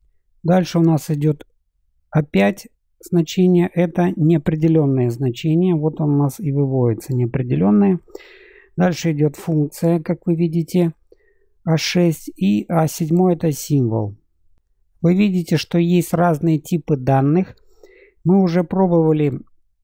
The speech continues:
суммировать строковые значения с числовыми,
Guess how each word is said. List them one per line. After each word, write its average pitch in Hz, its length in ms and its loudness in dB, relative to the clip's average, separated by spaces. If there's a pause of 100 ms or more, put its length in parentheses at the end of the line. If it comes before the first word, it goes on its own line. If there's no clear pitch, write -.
(140)
суммировать 156 840 0 (240)
строковые 160 680 0
значения 143 600 0
с - 20 -4
числовыми, 185 840 0